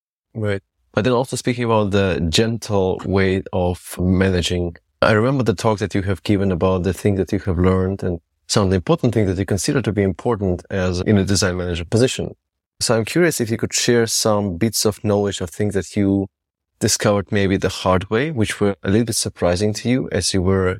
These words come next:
in that role, like be it now in, for example, also in Bolt.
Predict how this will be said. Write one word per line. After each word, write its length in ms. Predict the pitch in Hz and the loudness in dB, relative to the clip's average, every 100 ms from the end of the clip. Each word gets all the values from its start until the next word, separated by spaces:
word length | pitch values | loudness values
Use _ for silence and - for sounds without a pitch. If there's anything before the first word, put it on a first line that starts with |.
| - | 0
in 200 | 101 95 | 2 4
that 260 | 90 87 - | 2 0 2
role, 380 | 95 101 110 - | 2 2 0 -4
like 240 | - 78 - | -6 -6 -2
be 120 | 87 | -2
it 60 | 85 | -2
now 280 | 87 87 87 | -2 -2 -2
in, 180 | 87 - _ _ - | -2 -6 _ _ -2
for 80 | 98 | 0
example, 280 | 92 85 85 | 2 4 2
also 220 | 87 92 | 2 -2
in 80 | 82 | 0
Bolt. 380 | 85 104 - | 2 0 -6